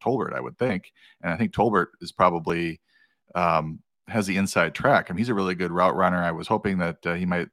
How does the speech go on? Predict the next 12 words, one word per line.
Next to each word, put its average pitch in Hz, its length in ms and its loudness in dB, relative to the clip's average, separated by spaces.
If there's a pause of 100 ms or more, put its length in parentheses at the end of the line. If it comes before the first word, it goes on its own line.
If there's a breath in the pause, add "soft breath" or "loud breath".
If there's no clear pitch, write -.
(200)
land 92 200 -2
with 82 80 -6
the - 80 -12
Packers, 87 560 0 (440 loud breath)
uh, 85 220 0
but 82 260 -4
didn't. 92 420 -2 (360 soft breath)
Uh, 87 420 8
and 92 440 4
you 90 100 -2
look 101 200 2
at, 92 200 4